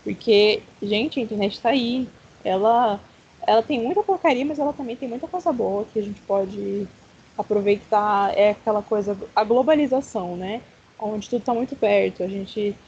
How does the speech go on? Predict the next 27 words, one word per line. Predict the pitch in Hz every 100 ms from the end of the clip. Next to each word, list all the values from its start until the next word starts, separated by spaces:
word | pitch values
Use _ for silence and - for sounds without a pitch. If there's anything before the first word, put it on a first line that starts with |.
| _ -
tá |
aqui | 214 226
no |
Brasil, | 233 233 226 202 220
mas | 226 226 214
a | 196 190
Ásia | 214 226 233 247 - - _ -
tá | 220
pertinho | 214 247 - 233
da | 233 247
gente. | 233 208 196 196
É |
só | 196 214
a | 226
gente | 226 220 - 226
abrir | 208 214
um |
celular | 220 220 214 196 190 208 277 - - - _
e | - 202
a |
gente | 208 202 202
tem | - 208 202 208
contato | 208 220 214 202 196 -
com | 202
a | 196
cultura | 202 208 190
da | 180